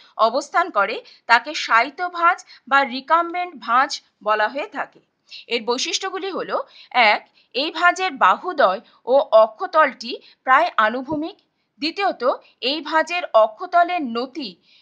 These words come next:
শূন্য থেকে দশ ডিগ্রির মধ্যে। তৃতীয়ত, শায়িত ভাঁজে ভূ আলোড়-, আলোড়নের ফলে অত্যধিক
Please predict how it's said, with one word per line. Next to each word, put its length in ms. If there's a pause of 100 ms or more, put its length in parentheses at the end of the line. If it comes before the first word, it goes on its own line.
(140)
শূন্য 400
থেকে 260
দশ 340
ডিগ্রির 320
মধ্যে। 400 (460)
তৃতীয়ত, 460 (340)
শায়িত 540
ভাঁজে 460 (280)
ভূ 180 (160)
আলোড়-, 440 (100)
আলোড়নের 540
ফলে 380 (280)
অত্যধিক 500